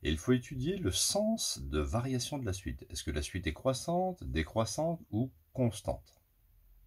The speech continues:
Eh bien, pour étudier le sens de variation d'une suite, on va étudier le signe de la différence de deux termes, U N plus un moins U N.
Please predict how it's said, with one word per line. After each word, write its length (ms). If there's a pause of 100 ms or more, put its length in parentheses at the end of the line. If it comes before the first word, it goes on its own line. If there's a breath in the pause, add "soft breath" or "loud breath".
(800 loud breath)
Eh 60
bien, 140
pour 180
étudier 300
le 100
sens 220
de 80
variation 380
d'une 180
suite, 340 (280)
on 100
va 140
étudier 480
le 100
signe 640 (680 soft breath)
de 100
la 120
différence 840
de 100
deux 200
termes, 440 (520)
U 120
N 160
plus 260
un 200
moins 340
U 140
N. 260